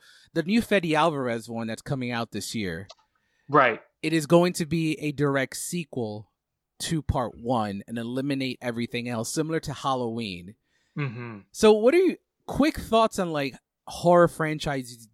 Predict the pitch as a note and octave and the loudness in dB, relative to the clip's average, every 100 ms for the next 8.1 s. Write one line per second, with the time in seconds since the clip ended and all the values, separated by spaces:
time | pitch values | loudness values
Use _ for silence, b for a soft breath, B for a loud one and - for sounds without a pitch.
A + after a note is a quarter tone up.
0 | - B2+ A#2+ G#2+ G2+ F2+ D2+ F#2 - F#2 | -6 -2 -2 -4 -6 -8 -10 -14 -14 -14
1 | D#2+ G#2+ G#2+ E3 G3 D3 A#2+ D#3+ F#3+ C3+ | -10 -10 -6 -2 -2 -2 -10 -6 -4 -4
2 | A#2 - F3+ F3+ F3+ B2 B2+ B2 C3 - | -6 -4 -2 0 -2 -6 -10 -8 -10 -8
3 | D3+ C#3+ C#3 D3 B2+ C3+ B2+ - b b | -6 -4 -4 -4 -4 -4 -4 -8 b b
4 | b b b b _ - - E3 - G3 | b b b b _ -10 -4 -2 2 2
5 | F#3+ D#3+ - D#3 D3 D3 D3 C#3+ C3 B2 | 2 0 -2 -2 -2 -2 0 0 -2 -4
6 | B2 C3+ B2+ A2+ - F2 D2+ G#2 - E3 | -6 -4 -6 -6 -6 -6 -8 -8 -6 -2
7 | F3 D3+ C3+ - G3 A3+ G3+ D3+ E3+ G3 | 0 0 -4 0 6 6 6 2 -2 -4
8 | G#3+ | -6